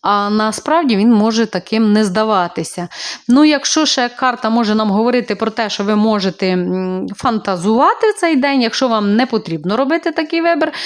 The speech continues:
карта буде говорити про те, що ви знаходитесь в якихось фантазіях, якісь літання в хмарах. Ну, тоді, тоді так, тоді можете пофантазувати, помріяти, даже якщо ми візьмемо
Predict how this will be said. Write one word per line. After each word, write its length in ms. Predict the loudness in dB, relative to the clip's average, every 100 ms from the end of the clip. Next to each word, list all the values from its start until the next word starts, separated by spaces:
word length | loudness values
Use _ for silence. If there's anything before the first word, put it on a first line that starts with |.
| -10 -6
карта 260 | -4 -2
буде 160 | -2 0
говорити 440 | 2 2 0 -2
про 140 | -4 -2
те, 180 | -2
що 140 | -2 -2
ви 140 | 0
знаходитесь 600 | 0 0 -2 -2 -2 -4
в 20 | -6
якихось 340 | -10 -10 -12
фантазіях, 880 | -4 -2 2 4 4 4 2 0 -2
якісь 360 | -6 -4 -4 -6 -14 -14 -16 -14 -4
літання 920 | 0 0 0 -2 0 0 0 0 0 -2 -4 -4
в 220 | -6 -10
хмарах. 760 | -2 2 4 4 4 2 0 -4 -12 -4
Ну, 240 | 2 4 4
тоді, 380 | 0 2 2 2
тоді 340 | -2 0 0
так, 340 | 0 -4 -4
тоді 220 | -4 0 2
можете 340 | 2 -2 -4
пофантазувати, 960 | -4 -2 -4 -2 -4 0 2 2 0 0
помріяти, 680 | 4 4 4 2 0 0 -2
даже 320 | 0 0 -2
якщо 300 | -2 -2 0
ми 140 | 0
візьмемо 400 | 0 0 0 -2